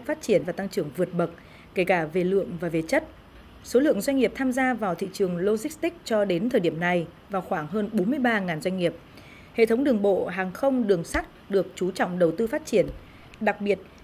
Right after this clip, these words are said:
hiện nay Việt Nam đã có những cảng cửa ngõ nước sâu xứng tầm quốc tế, đón những tàu lên tới hai mươi ngàn container.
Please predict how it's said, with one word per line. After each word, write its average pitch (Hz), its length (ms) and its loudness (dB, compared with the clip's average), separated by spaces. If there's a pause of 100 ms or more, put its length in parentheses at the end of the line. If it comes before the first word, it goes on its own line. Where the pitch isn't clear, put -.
hiện 220 160 0
nay 269 180 2
Việt 214 160 -2
Nam 233 320 0
đã 226 120 -2 (120)
có 175 220 0
những 233 240 0
cảng 220 260 0 (100)
cửa 175 120 0
ngõ 165 240 -4
nước 254 200 2
sâu 233 380 2
xứng 214 280 -2
tầm 240 220 0
quốc 220 140 -4
tế, 196 320 2 (400)
đón 208 280 0
những 254 120 0
tàu 208 280 4
lên 240 220 4
tới 233 320 2
hai 302 180 -2
mươi 294 100 2
ngàn 208 220 0
container. 202 420 2